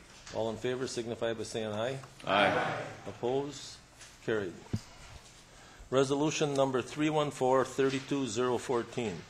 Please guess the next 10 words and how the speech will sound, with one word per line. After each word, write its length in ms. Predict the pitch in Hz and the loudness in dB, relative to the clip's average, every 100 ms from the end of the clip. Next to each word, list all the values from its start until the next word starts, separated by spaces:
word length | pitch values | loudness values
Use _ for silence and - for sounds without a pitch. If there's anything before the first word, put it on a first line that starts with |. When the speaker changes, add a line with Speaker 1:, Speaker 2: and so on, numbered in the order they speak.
| - - - - | -18 -20 -20 -10
Speaker 1:
Appropriate 760 | 120 - 147 151 151 143 139 | -4 4 4 4 2 2 0
twenty-four 640 | - 135 151 147 - 147 143 | 0 0 0 -2 -4 -2 0
thousand 440 | 135 127 123 123 | 2 2 2 0
dollars 400 | 113 104 107 110 | 2 4 2 0
from 240 | - 104 101 | -4 -4 -4
the 100 | 95 | -6
twenty 360 | - 113 135 | -4 -2 -2
thirteen 560 | 120 127 123 - 131 117 | -2 0 -2 -2 -4 -2
general 400 | 113 123 123 120 | 0 0 0 -2
fund 380 | - 101 104 | -2 -2 -2